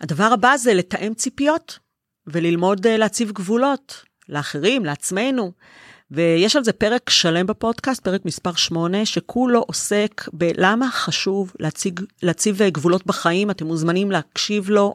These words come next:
פרק ממש חשוב. כשבאמת אנחנו מתאמים ציפיות, מציבים גבולות, יש יותר בהירות וודאות לגבי איך אנחנו מקווים שהמציאות שלנו תיראה.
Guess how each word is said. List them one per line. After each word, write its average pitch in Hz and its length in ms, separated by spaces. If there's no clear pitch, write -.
פרק 196 420
ממש 165 360
חשוב. 208 500
כשבאמת 190 640
אנחנו 226 220
מתאמים 180 500
ציפיות, 185 800
מציבים 185 440
גבולות, 196 760
יש 190 200
יותר 202 260
בהירות 180 720
וודאות 175 840
לגבי 170 320
איך - 220
אנחנו 220 220
מקווים 185 420
שהמציאות 180 500
שלנו 175 340
תיראה. 151 420